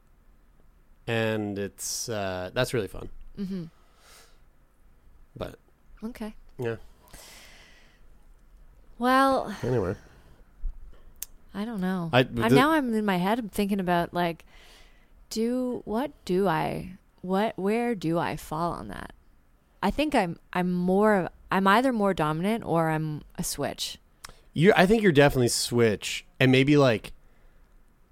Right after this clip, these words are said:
Speaker 1: with a, with a, like, over the years, like, a little, little lean into the dom.
Speaker 2: Right. <laughs>
Speaker 1: <laughs> You know what I mean?
Speaker 2: Yeah. I'm working up to, like, you know,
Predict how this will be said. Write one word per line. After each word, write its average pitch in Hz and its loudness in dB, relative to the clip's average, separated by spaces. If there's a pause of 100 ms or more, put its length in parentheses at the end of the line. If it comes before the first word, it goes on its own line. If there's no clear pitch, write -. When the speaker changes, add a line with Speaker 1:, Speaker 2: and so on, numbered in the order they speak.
(260)
Speaker 1:
with 120 4
a, 113 4
with 123 4
a, 120 6
like, 107 2 (1300)
over 135 6
the 120 2
years, 110 2
like, 95 -4
a 98 -4
little, 107 0
little 104 -6
lean 107 0
into 98 -4
the 92 -8
dom. 90 -8
Speaker 2:
Right. 190 -6
<laughs> - -20 (440)
Speaker 1:
<laughs> - -2 (2000)
You 127 0
know 131 4
what 92 -2
I - 0
mean? 147 4 (720)
Speaker 2:
Yeah. 185 2 (280)
I'm 277 4
working 330 2
up 240 2
to, 196 2 (220)
like, 208 0 (600)
you 214 2
know, 165 2